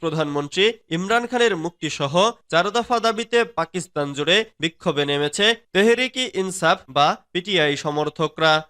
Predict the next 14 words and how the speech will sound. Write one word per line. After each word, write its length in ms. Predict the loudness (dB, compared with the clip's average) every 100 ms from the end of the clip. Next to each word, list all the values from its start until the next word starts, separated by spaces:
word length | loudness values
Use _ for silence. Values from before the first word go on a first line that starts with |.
| -8
গুঞ্জন 380 | -6 -4 -2 -2 -2
উঠেছে, 340 | -4 -4 0 0 0 _ -2
সাবেক 340 | -2 0 -2 -2
প্রধানমন্ত্রী 560 | -2 0 0 -2 0 -4 -2
ইমরান 320 | -6 0 0 -2
খানের 260 | -4 -2 0 0
ডাকা 200 | -2 -2 -2
সমাবেশ 380 | -2 0 -2 -6 -6
থেকে 220 | -4 2 2 0 _ -2
দেশটিতে 380 | -2 -4 0 0 0
সরকার 380 | -2 0 0 0 -2
পতনের 380 | -4 0 0 2
গণঅভ্যুত্থান 680 | 2 2 0 -2 -4 -2 -2 -2
হতে 200 | -4 -4